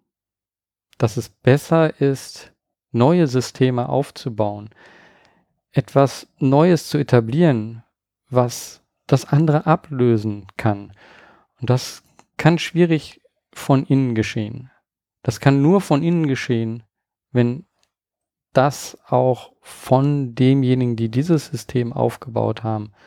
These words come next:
gewollt wird. Mir hat an unserem Gespräch auch noch mal mich gefallen, die Punkte, die wir über Social Entrepreneurship zusammengetragen haben. Die Vergleiche zwischen N G O und Social Entrepreneurship,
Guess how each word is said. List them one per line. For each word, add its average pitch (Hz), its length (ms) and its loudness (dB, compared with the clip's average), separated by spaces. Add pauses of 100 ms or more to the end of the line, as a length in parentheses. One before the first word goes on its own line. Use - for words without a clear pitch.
(440)
gewollt 104 520 0
wird. - 260 -16 (1700)
Mir 135 200 4
hat - 460 0
an 143 160 2
unserem 127 220 2
Gespräch 147 480 2
auch 170 160 0
noch 160 140 -2
mal 156 140 0
mich 143 200 -4
gefallen, 135 580 0
die 123 100 -2
Punkte, 135 640 2
die 120 260 -6
wir 120 200 4
über 127 420 2
Social 123 560 -4
Entrepreneurship 117 1040 -6
zusammengetragen 107 800 -6
haben. 107 240 -12 (1300)
Die 139 100 -2
Vergleiche 139 560 4
zwischen - 340 -6
N 139 180 2
G 139 200 2
O 143 320 4
und 147 320 0
Social 139 460 -2
Entrepreneurship, 131 1080 0